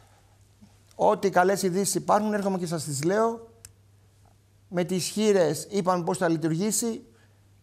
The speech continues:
Εγώ αυτό που λέω και ξαναλέω είναι διεκδικήστε μέσα από τις διαδικασίες τις νόμιμες για τα λεφτά που έχετε χάσει.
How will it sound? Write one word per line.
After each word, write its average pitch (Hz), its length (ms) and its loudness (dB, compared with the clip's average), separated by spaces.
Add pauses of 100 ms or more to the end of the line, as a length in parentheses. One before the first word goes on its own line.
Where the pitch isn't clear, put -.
Εγώ 185 260 2
αυτό 208 280 2
που 180 120 -2
λέω 208 260 2
και 180 100 -4
ξαναλέω 180 460 -2
είναι 202 200 0
διεκδικήστε 185 1120 0 (260)
μέσα 208 340 -2
από 175 160 -4
τις 156 100 -6
διαδικασίες 170 680 0
τις 160 160 -2
νόμιμες 220 420 -2
για 190 140 -2
τα 180 100 0
λεφτά 220 560 -2 (320)
που 214 60 2
έχετε 220 200 -4
χάσει. 180 380 -4